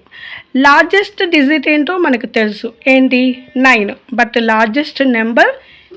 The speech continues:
చెప్పలేము, అనంతం, ఇన్ఫినిటివ్ అని అర్థం. ఇక్కడ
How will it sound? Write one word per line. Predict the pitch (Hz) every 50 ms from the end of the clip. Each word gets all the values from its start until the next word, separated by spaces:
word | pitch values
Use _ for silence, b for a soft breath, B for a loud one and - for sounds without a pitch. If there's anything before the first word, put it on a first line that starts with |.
| - - -
చెప్పలేము, | 370 359 - 285 262 226 214 214 208 - _ _ -
అనంతం, | 262 254 247 240 240 233 233 - - - - _ - -
ఇన్ఫినిటివ్ | 302 294 285 277 - 254 240 226 - 220 202 - - _ -
అని | 262 311 381
అర్థం. | 359 277 - 240 214 - _ _ B B B B B B B B -
ఇక్కడ | 320 - 415 427 403 349 254 247 262 359